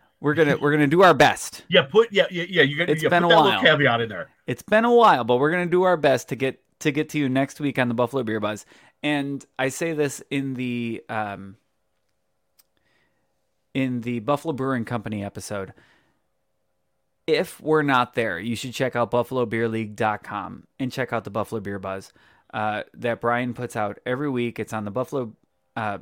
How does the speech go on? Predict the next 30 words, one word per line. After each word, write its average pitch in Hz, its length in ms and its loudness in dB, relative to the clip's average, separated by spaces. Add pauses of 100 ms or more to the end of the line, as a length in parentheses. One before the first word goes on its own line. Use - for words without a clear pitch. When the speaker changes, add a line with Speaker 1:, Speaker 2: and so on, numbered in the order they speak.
(680)
Speaker 1:
Beer 123 220 -4
League 113 420 -6
dot 113 260 -4
com 107 240 -8
website, 120 540 -4 (340)
which 131 180 -6
you 139 60 -6
can 135 160 -10
get 143 160 -6
to 135 140 -2
at 104 140 -6
buffalo 120 420 -2
dot 101 380 -6
beer. 98 400 -12 (800)
Speaker 2:
Oh. 110 80 -6
Speaker 1:
Um, 98 520 -8 (240)
I 143 160 -2
know, 220 180 -2
right? 143 240 -4 (1160)
Buffalo 135 380 -2
dot 160 240 -2
beer. 113 260 -8 (580)
Um, 113 580 -2 (540)
or 262 260 2
it's - 140 -6
on, 190 360 -2
uh, 135 220 2
Step - 380 -4
Up 151 140 2
Buffalo 147 460 -4